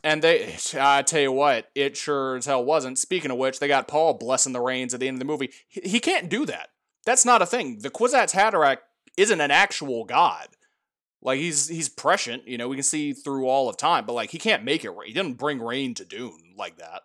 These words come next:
Like, that's not how that works. It, it's Frank Herbert put it when he was talking about the movie, you know, and how that was one part he didn't care for. Like,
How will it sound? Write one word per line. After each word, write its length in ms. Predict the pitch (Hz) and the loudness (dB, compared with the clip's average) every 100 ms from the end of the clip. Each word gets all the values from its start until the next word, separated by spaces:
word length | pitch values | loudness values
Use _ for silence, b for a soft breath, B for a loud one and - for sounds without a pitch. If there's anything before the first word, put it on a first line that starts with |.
| _ - | _ -18
Like, 100 | 101 | -8
that's 160 | 120 | -4
not 140 | 120 104 | -4 -4
how 140 | 110 | -4
that 200 | 95 90 | -6 -10
works. 400 | 110 82 - - b b b b | -10 -12 -10 -12 b b b b
It, 160 | - 104 | -10 -6
it's 240 | 120 123 | -4 -4
Frank 280 | - 139 131 | -4 -4 -2
Herbert 320 | 143 147 113 | -2 -2 -4
put 160 | 120 104 | -6 -8
it 80 | 101 | -10
when 80 | |
he 40 | 110 | -10
was 100 | 104 | -6
talking 220 | 117 107 | -6 -6
about 160 | 110 98 | -10 -10
the 60 | |
movie, 440 | 101 127 104 87 87 _ _ _ | -8 -8 -8 -14 -18 _ _ _
you 140 | 117 101 | -14 -12
know, 140 | 90 | -12
and 140 | 95 | -12
how 360 | 104 101 98 - | -6 -6 -6 -8
that 180 | 110 107 | -8 -8
was 160 | 98 98 | -8 -10
one 160 | 113 | -10
part 260 | 101 98 101 | -6 -8 -8
he 100 | 104 | -14
didn't 240 | 104 95 | -14 -12
care 240 | 104 131 120 | -6 -6 -6
for. 260 | 92 87 _ b b | -8 -12 _ b b
Like, 320 | 110 98 90 | -8 -6 -8